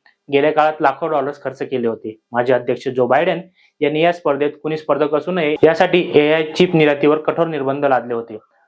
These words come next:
अलीकडे सत्तांतर होण्यापूर्वी बायडेन यांनी अध्यक्षीय आदेश काढून एआय क्षेत्राच्या विकासासाठी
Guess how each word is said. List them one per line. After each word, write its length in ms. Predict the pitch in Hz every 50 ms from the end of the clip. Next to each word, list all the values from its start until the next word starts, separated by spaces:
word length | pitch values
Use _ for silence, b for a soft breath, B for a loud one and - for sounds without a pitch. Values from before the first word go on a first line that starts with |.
| _ -
अलीकडे 340 | 131 131 127 135 - 143 143
सत्तांतर 480 | 143 127 - - - 123 123 120 131
होण्यापूर्वी 600 | 127 127 127 127 127 - 180 170 165 160 165 165 156
बायडेन 360 | 139 135 135 135 156 170 175
यांनी 300 | 175 170 160 151 156 156 - -
अध्यक्षीय 460 | - 135 143 147 147 - - 175 170
आदेश 380 | - 135 127 135 151 147 147
काढून 300 | - 180 165 147 143 156 151 _ _ _ _ _ _ _ -
एआय 180 | 147 165 190
क्षेत्राच्या 460 | 185 185 180 - 156 156 151 156 165 151
विकासासाठी 760 | 139 131 - - 185 - 160 147 165 165 - 143 156 156 -